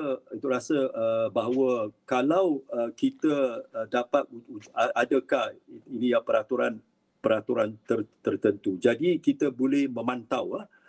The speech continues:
uh, kita boleh memantau segala ak-, aktiviti berkaitan dengan penjualan,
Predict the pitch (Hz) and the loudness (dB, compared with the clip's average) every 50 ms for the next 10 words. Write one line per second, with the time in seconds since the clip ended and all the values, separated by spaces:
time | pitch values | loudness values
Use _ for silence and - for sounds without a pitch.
0 | - - - - - - 117 110 110 104 101 - 131 - 131 117 131 131 135 123 | -20 -20 -20 -20 -10 -6 -2 -2 -2 0 0 -2 0 0 2 2 2 0 0 -2
1 | 120 117 120 123 127 120 - 139 139 135 131 123 - 127 - - 131 123 139 135 | -4 -2 -2 -2 -4 -2 0 0 0 0 0 -2 -4 -6 -2 -2 -2 0 0 -2
2 | - _ 117 - - _ - - 110 - - 120 113 120 120 113 - - 147 110 | -4 _ -10 -12 -12 _ -10 -8 -8 -2 0 0 0 0 -4 -4 -2 -2 -2 -2
3 | 90 - - 123 113 - - 120 113 113 - 131 127 117 107 113 107 117 117 110 | -2 -2 -2 -4 -2 0 0 -2 -2 0 -4 -4 -6 -4 -10 -10 -2 -2 -2 -2
4 | 110 - - 113 110 107 117 120 117 117 120 123 120 117 117 117 | -2 -6 -6 -6 0 2 4 4 4 4 2 0 0 0 -2 -6